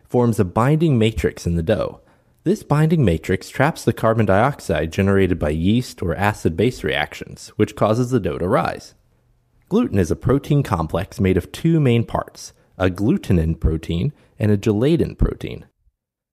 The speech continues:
Since scientists love to classify things, we like to group proteins together into families.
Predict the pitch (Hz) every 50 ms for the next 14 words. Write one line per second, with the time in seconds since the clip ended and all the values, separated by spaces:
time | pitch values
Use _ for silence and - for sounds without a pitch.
0 | _ _ - - - 131 127 - - 170 208 214 151 - 101 87 - - 101 107
1 | 95 87 90 - - 110 135 - - - - - - - - - 110 - - -
2 | - - - _ _ - 214 240 240 220 - - 113 107 117 107 - - 110 107
3 | 101 - 104 92 - - 92 85 85 80 87 87 85 82 82 - - 151 131 107
4 | - - - - - - -